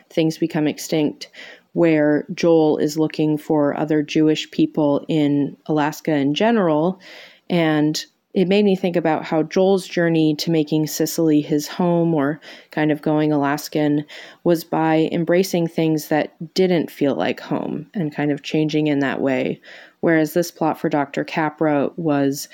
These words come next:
kind of going back to things that he already knew about and, like, embracing his own culture and things that were of his home.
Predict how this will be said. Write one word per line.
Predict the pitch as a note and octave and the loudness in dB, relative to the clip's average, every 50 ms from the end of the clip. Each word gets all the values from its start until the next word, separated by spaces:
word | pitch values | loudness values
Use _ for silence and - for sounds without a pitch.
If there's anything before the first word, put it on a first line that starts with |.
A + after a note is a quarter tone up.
| - - - - - _ _ _ - | -20 -20 -20 -20 -20 _ _ _ -8
kind | - E3+ D#3+ D#3+ D#3 | -4 -2 0 0 0
of | D3+ | 0
going | - E3 D#3 D3+ D3+ D3+ | 0 0 2 2 2 2
back | D3 D3+ D3 C#3+ - - | 2 2 0 0 -2 -4
to | - E3+ D#3 | -4 -4 -4
things | - - D#3 D3+ D3 D3 D3 D3 - | -2 0 0 2 2 2 2 0 0
that | - C#3 - | -2 -2 -2
he | - - - E3+ | -2 -2 0 2
already | D#3+ D#3+ D#3 D3 D3+ D3+ E3 | 2 2 2 0 0 2 4
knew | G3+ A#3 C4 B3+ A#3 | 6 6 6 6 6
about | G#3+ F#3+ G3 F3+ F3 E3+ E3 - - | 4 4 2 2 4 2 2 0 -2
and, | E3 D#3 D3 | -2 0 0
like, | D3 C#3+ - | 0 0 0
embracing | D#3 D3+ D3 D3+ D3 D3 D3 - D3+ C#3+ | -2 -2 0 0 0 0 -2 -2 -4 -4
his | D3 D3+ D#3+ | -2 -2 0
own | D#3 D#3 D#3 | 0 0 0
culture | D3+ - - D3+ D3 D3 - - D3 C#3+ | -2 -2 -2 -2 -2 -2 -2 -2 0 0
and | C3+ C3 C#3 C#3+ C#3 - - - | 0 0 0 0 -2 -4 -10 -6
things | - E3 D#3 D3 C#3+ C#3+ | -2 0 2 2 0 0
that | - C#3+ C#3 - | -2 -2 -2 -2
were | D#3+ D#3+ D3 C3+ B2 - | -2 0 0 0 0 0
of | - D3 D3 | 0 -2 -4
his | - - - - - | -4 -4 -4 -4 -4
home. | - - - - - - E3 - | -6 -6 -6 -4 -4 -6 -6 -8